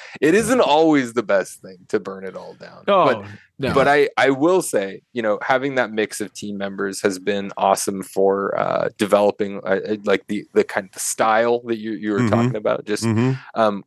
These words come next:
Speaker 1: you know, we started this project, uh, as sort of, we knew all along it was,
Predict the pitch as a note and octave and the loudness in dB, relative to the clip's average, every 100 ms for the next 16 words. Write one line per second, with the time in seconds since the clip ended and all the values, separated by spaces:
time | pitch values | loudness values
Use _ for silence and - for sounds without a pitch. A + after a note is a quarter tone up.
0 | - B2 A2 C3+ D#3 - C3 C3 C3 B2+ | -2 2 4 4 0 0 2 4 4 2
1 | A#2 A2+ - A2 A2 G#2+ G2+ - G#2 G2 | 2 -2 0 2 2 -2 -6 -6 -2 2
2 | G2 F#2+ G#2 G2+ F#2 - G#2 G2 A2 B2 | 2 2 2 2 0 -6 -4 -4 -4 -4
3 | C3+ D#3+ C#3+ B2 C#3 D3 C3+ A2 G2 G2+ | 0 0 2 2 2 2 0 0 -4 -10
4 | F#2+ G#2+ G2+ G2 F#2 | -6 -4 -4 -6 -6